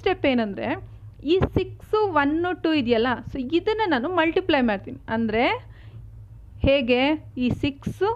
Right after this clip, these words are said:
into one into two. So ಎಷ್ಟು ಬರುತ್ತೆ? ಸಿಕ್ಸ್ ಒನ್ ಝ ಸಿಕ್ಸ್, ಸಿಕ್ಸ್ ಟೂ ಝ twelve. So ಈ ಟ್ವೆಲ್ವ್ನ ನಾನು ಎಲ್ಲಿ ಹಾಕೊಳ್ತೀನಿ? ಒಂದು ಡಿಜಿಟ್ ಬಿಟ್ಟು, ಅಂದರೆ ನಿಮ್ಮ right ಸೈಡಲ್ಲಿ ಒಂದು ಡಿಜಿಟ್ ಬಿಟ್ಟು, so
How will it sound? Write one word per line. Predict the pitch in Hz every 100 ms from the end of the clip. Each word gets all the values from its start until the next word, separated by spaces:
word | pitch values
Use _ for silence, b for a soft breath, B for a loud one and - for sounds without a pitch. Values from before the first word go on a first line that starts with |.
| - - - 240
into | 247 - 349 247 220
one | 254 392 - - - 247
into | 254 240 415 640 - - -
two. | - - - - - -
So | 320 302
ಎಷ್ಟು | - -
ಬರುತ್ತೆ? | 277 262 269 277
ಸಿಕ್ಸ್ | 285 - 269
ಒನ್ | 254
ಝ | 339 339
ಸಿಕ್ಸ್, | 220 - 202 B B B -
ಸಿಕ್ಸ್ | 240 269 - 302
ಟೂ | 311 302
ಝ | 539 640 - - -
twelve. | 277 214 - - B B -
So | 254 311 427
ಈ | 480 427
ಟ್ವೆಲ್ವ್ನ | 359 302 285 269
ನಾನು | 240
ಎಲ್ಲಿ | 233 226
ಹಾಕೊಳ್ತೀನಿ? | 220 208 202 214 226 392 B B - 240
ಒಂದು | 311 403 415 320
ಡಿಜಿಟ್ | 269 311 247
ಬಿಟ್ಟು, | 247 - -
ಅಂದರೆ | 240 240 285 392
ನಿಮ್ಮ | 330 254 233
right | 247 240 -
ಸೈಡಲ್ಲಿ | 302 285 277 233
ಒಂದು | 240 233
ಡಿಜಿಟ್ | 220 240 -
ಬಿಟ್ಟು, | 202 - 330 415 B
so | -